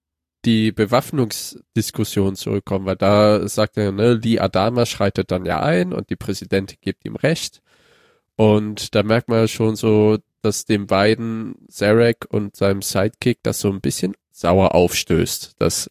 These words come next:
Lee Adama plötzlich da ist. Oder? Weil, stellt sich ja später raus, ne, deren Plan war es eigentlich, selber die,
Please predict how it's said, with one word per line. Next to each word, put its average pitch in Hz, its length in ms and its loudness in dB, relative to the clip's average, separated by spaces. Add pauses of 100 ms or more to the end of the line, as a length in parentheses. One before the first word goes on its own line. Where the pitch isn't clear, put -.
Lee 95 220 4
Adama 82 440 2
plötzlich - 560 -4
da 80 240 0
ist. - 340 -4 (680)
Oder? 135 400 2 (180)
Weil, 98 380 4 (1160)
stellt 107 280 0
sich - 180 -2
ja 98 80 0
später 98 380 -2
raus, 107 400 2
ne, 113 100 0
deren 101 300 -2
Plan 95 340 -4
war 95 140 2
es - 120 -6
eigentlich, 90 680 -4
selber 120 480 4
die, - 160 -6